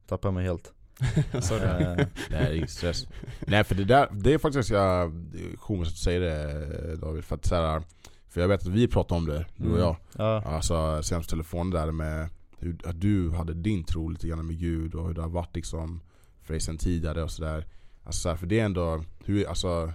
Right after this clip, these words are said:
Speaker 3: hur, hur, hur har du din tro? Alltså, med Gud, och hur
Speaker 1: Mm.
Speaker 3: ser du på det? Som ändå, ändå har som ett bra liv ändå, och som ändå, alltså, ni båda tar er fram, alltså, ganska bra som entreprenörer. Och jag menar,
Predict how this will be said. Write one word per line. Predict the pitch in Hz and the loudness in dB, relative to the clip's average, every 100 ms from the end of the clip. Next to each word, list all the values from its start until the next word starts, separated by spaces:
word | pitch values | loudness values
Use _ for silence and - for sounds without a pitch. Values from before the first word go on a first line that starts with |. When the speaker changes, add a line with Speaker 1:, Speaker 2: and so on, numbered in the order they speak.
| - | -6
Speaker 3:
hur, | - 98 92 90 | -4 -2 -2 0
hur, | 95 95 90 85 - - - - - | 0 0 -2 -4 -10 -18 -20 -20 -4
hur | 101 | 2
har | 95 87 82 - - | 2 2 -6 -16 -4
du | - 127 87 | 2 4 4
din | 87 80 | 0 -2
tro? | - 64 - - | -6 -6 -8 -14
Alltså, | - - 85 80 76 | -12 -6 -4 -4 -6
med | 85 80 | -8 -6
Gud, | 85 85 82 80 | -2 -2 -2 -4
och | 82 | -2
hur | 87 | 0
Speaker 1:
Mm. | 98 | 0
Speaker 3:
ser | 104 | -2
du | 85 95 113 | -2 0 0
på | - - 78 | 2 2 0
det? | 80 - - - - | -4 -8 -16 -20 -10
Som | - 87 | -4 0
ändå, | 85 80 82 80 76 - - - | 0 0 -2 -2 -4 -10 -16 -10
ändå | 85 | -8
har | 80 82 110 101 | -4 2 4 4
som | - 80 | 2 -4
ett | 76 | -4
bra | 85 80 | -2 -2
liv | 82 107 85 | 0 0 0
ändå, | 78 78 82 - - - | -2 -6 -8 -12 -16 -12
och | - 85 | -6 -2
som | 85 | -2
ändå, | 82 82 - - - | -2 -6 -10 -18 -14
alltså, | - - | -4 -2
ni | 82 90 92 | 0 0 2
båda | 95 92 98 | 2 2 4
tar | - | 4
er | 85 | 4
fram, | - 110 85 80 82 - | 2 2 2 -4 -10 -10
alltså, | - - 82 80 78 82 | -6 -4 -4 -4 -4 -6
ganska | 85 85 - | -6 -6 -6
bra | 82 98 90 | 0 0 0
som | 82 | -2
entreprenörer. | 82 85 85 80 80 80 - - - - | -6 -6 -4 -4 -4 -8 -12 -20 -18 -8
Och | 80 | -4
jag | 82 | -2
menar, | 82 80 80 | -2 -2 -4